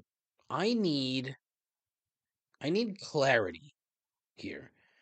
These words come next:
I don't particularly have much of a thought about it, but why are her concerts suddenly the biggest events in the country? Like,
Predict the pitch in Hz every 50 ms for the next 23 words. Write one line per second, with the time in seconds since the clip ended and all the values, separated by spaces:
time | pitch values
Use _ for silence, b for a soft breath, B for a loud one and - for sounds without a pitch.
0 | _ _ _ _ _ _ _ _ - - 139 185 240 277 254 196 185 190 196 190
1 | - - 185 175 - - 170 151 - 156 147 143 143 139 135 131 123 - - -
2 | - - 143 156 151 127 101 107 117 131 139 135 - 143 117 110 104 - - -
3 | 123 120 113 104 95 95 - 139 165 165 127 107 95 101 113 110 92 98 117 151
4 | 185 220 254 269 262 - - 156 165 170 170 165 - - 135 131 131 131 135 131
5 | - - - 135 123 127 131 120 - - - - - - - - - - b b
6 | b b b b b b b b b b _ - - - - 170 170 185 185 175
7 | 175 165 143 147 131 120 139 131 127 135 - - 113 98 107 107 104 95 - 101
8 | 95 92 - - 104 98 - - 104 107 110 110 107 -